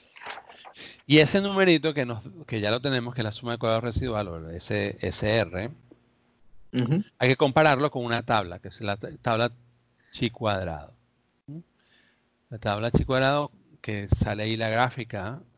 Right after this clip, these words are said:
Speaker 1: ¿verdad? Tiene dos valores, uno, un valor en la cola superior o cola derecha y un valor en la cola izquierda,
Speaker 2: A ver,
Speaker 1: ¿verdad?
Speaker 2: está aquí. Espera.
Speaker 1: La gráfica esa que tienes allí.
Speaker 2: Sí.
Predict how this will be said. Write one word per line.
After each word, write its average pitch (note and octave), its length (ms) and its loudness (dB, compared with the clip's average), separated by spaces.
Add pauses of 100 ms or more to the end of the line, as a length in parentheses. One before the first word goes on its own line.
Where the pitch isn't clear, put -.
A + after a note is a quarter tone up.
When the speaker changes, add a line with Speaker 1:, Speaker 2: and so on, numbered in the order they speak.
(260)
Speaker 1:
¿verdad? G#2 220 -16 (260)
Tiene G#2 200 -10
dos G2+ 120 -10
valores, A2 440 -4
uno, G2+ 320 -14 (960)
un G#2 80 -14
valor G#2 240 -6
en G#2+ 140 -6
la G#2+ 100 -4
cola G#2+ 560 -4 (1600)
superior A#2+ 800 2
o G2+ 220 -10
cola G#2+ 220 -2
derecha B2+ 500 4
y A#2 60 0
un G#2+ 80 -6
valor G#2+ 180 0
en G#2+ 60 -2
la G#2+ 100 0
cola G#2+ 160 -4
izquierda, B2 580 2 (280)
Speaker 2:
A - 80 -12
ver, B2+ 120 -2
Speaker 1:
¿verdad? D3+ 60 -2
Speaker 2:
está D3+ 220 -12
aquí. - 260 -16 (160)
Espera. - 300 -18 (260)
Speaker 1:
La G2+ 140 -4
gráfica G2+ 400 -2
esa A2 100 -2
que G#2+ 80 -2
tienes A#2+ 220 0
allí. F3 240 6 (1600)
Speaker 2:
Sí. - 380 2